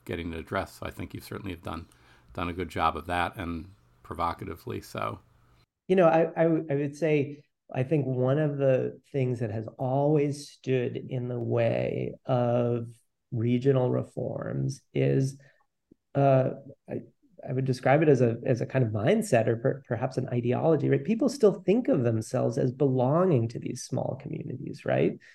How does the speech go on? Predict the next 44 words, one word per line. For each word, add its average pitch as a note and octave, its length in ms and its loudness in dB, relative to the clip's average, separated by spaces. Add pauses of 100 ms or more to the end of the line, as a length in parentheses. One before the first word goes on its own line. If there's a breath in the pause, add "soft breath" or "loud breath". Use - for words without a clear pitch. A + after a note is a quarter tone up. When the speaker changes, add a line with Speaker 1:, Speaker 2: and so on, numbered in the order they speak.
(140 soft breath)
Speaker 2:
You B2 120 2
know, C3 340 0
uh, B2+ 240 4 (220)
I C3 140 4
live E3+ 160 8
in G3 100 8
Melrose, F3+ 640 6
<laughs> D3+ 120 6 (240)
right? C#3+ 240 6
I've, C3 200 0 (160)
I've, C#3 180 0 (160)
if C3+ 140 -4
I'm C3 100 2
talking C3 200 2
to C3 60 -2
somebody D3 400 4
who's C#3 220 2
familiar D3 300 4
with D3 120 4
Boston, D3+ 380 2
I E3 40 2
say, E3+ 160 2
"Oh C#4 100 6
yeah, D4 240 2
you C#3 140 2
know, D3+ 80 0
I'm D3 120 2
a F3 60 -2
Melrose F#3+ 420 4
resident." - 380 -4
Of - 120 -8
course, - 220 -10
that's - 140 -16
where - 120 -6
I C3 60 -4
vote. A#3 260 8
That's - 140 -4
where - 100 -2
I - 40 -6
pay - 100 -2
taxes. G3+ 580 0 (380 loud breath)
Uh, B2+ 160 4
that's B2 180 0
where A#2+ 240 -2